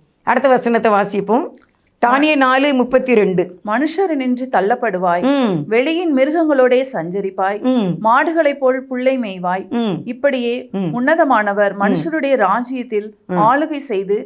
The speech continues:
Speaker 1: ம்.
Speaker 2: தமக்கு சித்தமானவர்களுக்கு அதை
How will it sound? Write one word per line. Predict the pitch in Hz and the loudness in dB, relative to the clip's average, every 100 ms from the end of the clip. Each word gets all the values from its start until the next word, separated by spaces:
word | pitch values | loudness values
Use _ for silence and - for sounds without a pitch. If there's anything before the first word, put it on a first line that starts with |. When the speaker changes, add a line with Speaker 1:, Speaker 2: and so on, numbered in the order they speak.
| - | -6
Speaker 1:
ம். | 185 151 | -6 0
Speaker 2:
தமக்கு | 226 254 285 311 | 0 0 -4 -8
சித்தமானவர்களுக்கு | 254 302 320 302 294 247 214 202 202 202 208 - _ _ _ _ | -6 -4 0 2 2 0 0 -2 -2 -2 -4 -14 _ _ _ _
அதை | 202 220 | 0 2